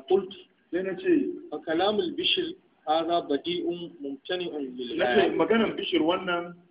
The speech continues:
Speaker 2: mai ban sha'awa, wato ƙayatacce ne, mai ban sha'awa gaya.
Speaker 1: لأنه يرشدنا إلى أن لكل مال زكاة.
Speaker 2: Domin yana shiryar da mu cewa lallai kowane dukiya akwai zakka.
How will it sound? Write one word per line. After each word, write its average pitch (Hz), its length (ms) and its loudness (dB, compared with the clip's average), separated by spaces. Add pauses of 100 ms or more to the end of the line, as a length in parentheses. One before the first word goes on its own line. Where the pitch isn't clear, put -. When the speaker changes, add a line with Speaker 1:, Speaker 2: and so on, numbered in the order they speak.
(320)
Speaker 2:
mai 151 180 2
ban 185 200 0
sha'awa, 170 580 4
wato 139 400 2 (100)
ƙayatacce 151 640 4
ne, 143 220 0 (560)
mai 147 160 6
ban 185 220 4
sha'awa 165 480 4
gaya. 165 420 4 (1000)
Speaker 1:
لأنه 180 640 0
يرشدنا 160 680 0
إلى 143 180 4
أن 160 340 -2
لكل 170 720 -2
مال 170 480 0 (180)
زكاة. 127 300 -10 (220)
Speaker 2:
Domin 185 280 0
yana 226 260 2
shiryar 202 360 2
da 160 100 2
mu 143 180 -4 (500)
cewa 165 240 4
lallai 175 320 2
kowane 214 320 6
dukiya 160 380 4
akwai 294 240 4
zakka. - 400 2